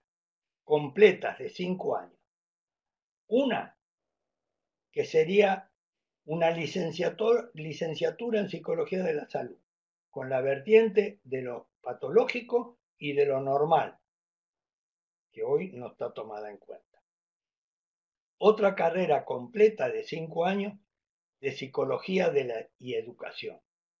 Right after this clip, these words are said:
O sea, que tome no solo la educación formal,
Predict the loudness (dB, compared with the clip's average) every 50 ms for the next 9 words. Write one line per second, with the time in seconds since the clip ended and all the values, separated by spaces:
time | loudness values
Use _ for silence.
0 | _ _ _ _ _ _ _ _ _ _ _ _ _ _ _ _ -20 -6 -2 -2
1 | -2 -2 0 -2 -4 -2 0 0 0 2 0 -2 -4 -6 -8 -10 -8 -2 0 2
2 | 2 4 2 2 2 2 0 -4 -6 -10 -12 -12 -12 -10 -10 -12 -12 -12 -14 -12
3 | -12 -10 -6 -4 -4 -4 -4 -6